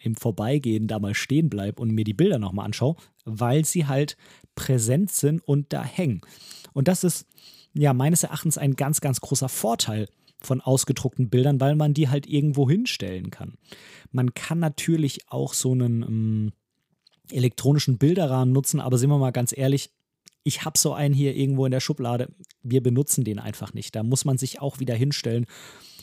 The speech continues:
muss die Bilder draufpacken, muss die aktualisieren, dann braucht er die ganze Zeit Strom. Ah, ich weiß nicht, also das hat mich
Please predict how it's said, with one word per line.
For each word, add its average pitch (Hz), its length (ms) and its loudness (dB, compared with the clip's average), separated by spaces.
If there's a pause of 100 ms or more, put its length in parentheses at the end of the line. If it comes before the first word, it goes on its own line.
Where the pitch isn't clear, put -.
(160)
muss 143 300 2
die 139 100 4
Bilder 143 300 2
draufpacken, 131 640 -2
muss 131 160 -4
die - 160 -4
aktualisieren, 127 880 0 (320)
dann 120 160 0
braucht 135 240 0
er 139 80 4
die 127 80 0
ganze 131 180 -2
Zeit 113 140 -4
Strom. 135 580 0 (480)
Ah, 131 200 0
ich 139 120 -4
weiß 127 200 0
nicht, 131 80 -2
also 120 120 -2
das 131 220 -2
hat - 160 -6
mich - 260 -4